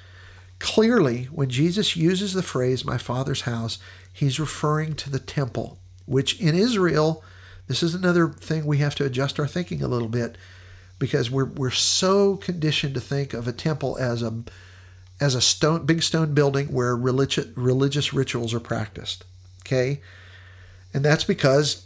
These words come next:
in the temple in Jerusalem, it was a big stone mil-, building where religious rituals were practiced. But that is not what the temple meant to the people of Israel,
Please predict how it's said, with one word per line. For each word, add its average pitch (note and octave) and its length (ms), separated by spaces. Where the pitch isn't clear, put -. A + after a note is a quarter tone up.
in C#3 160
the C#3+ 40
temple D3 340
in C#3+ 60
Jerusalem, C#3+ 520
it C3+ 80
was C#3 120
a C3 40
big B2+ 180
stone C#3+ 280
mil-, B2+ 200
building B2+ 400
where A#2+ 200
religious A#2+ 480
rituals C#3 380
were A2+ 80
practiced. A2+ 480
But - 160
that E3+ 180
is F#3+ 140
not F#2+ 180
what - 120
the - 80
temple - 420
meant C3+ 580
to - 100
the C3 100
people C3+ 340
of A#2+ 100
Israel, A#2+ 520